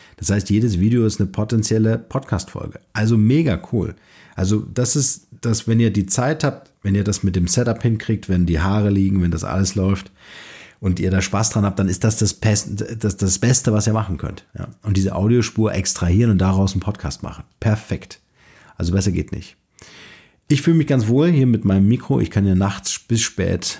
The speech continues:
in welchem Setting auch immer, <laughs> für euch was aufnehmen. Äh, und, ähm, äh, finde es einfach ein, ein sensationelles Medium. Das nächste, was viele davon abhält, ist tatsächlich auch das Thema Finanzen.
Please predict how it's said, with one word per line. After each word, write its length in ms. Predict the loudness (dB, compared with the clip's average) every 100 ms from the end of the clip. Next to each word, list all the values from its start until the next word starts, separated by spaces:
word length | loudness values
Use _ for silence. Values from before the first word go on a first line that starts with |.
| -8
in 200 | -2 2 2
welchem 340 | 0 0 0
Setting 380 | 0 0 0 0
auch 180 | -2 0
immer, 340 | 2 4 2 -2 -2
<laughs> 220 | -2 0
für 180 | 0 0
euch 260 | 2 0 -2
was 120 | -4
aufnehmen. 520 | -2 2 2 4 2 -2 -10 -14 -14 -20 -12
Äh, 100 | -4
und, 640 | 0 0 0 2 2 2 -2
ähm, 440 | 0 2 0 -2 -8 -20 -20 _ -6
äh, 180 | -4 -2
finde 220 | 2 2
es 80 | 2
einfach 280 | -2 -2 0
ein, 180 | -2 -4 -8
ein 120 | -4 2
sensationelles 880 | 2 4 2 0 -2 0 -2 -2
Medium. 420 | -2 -2 -2 -4 -12 _ _ -20 -20 -20 -20 -20 -20 _ _ _ _ _ _ -4
Das 180 | -2 2
nächste, 360 | 2 2 0
was 160 | 0 -2
viele 340 | -2 0 2
davon 260 | 0 0 0
abhält, 520 | 0 0 2 2 0 -2
ist 340 | -2 -2 -6 _ -4
tatsächlich 560 | -2 0 0 0 -4
auch 160 | -4 -4
das 120 | -4
Thema 220 | 0 0
Finanzen. 1040 | 0 0 2 2 2 0 0 -2 -2 -4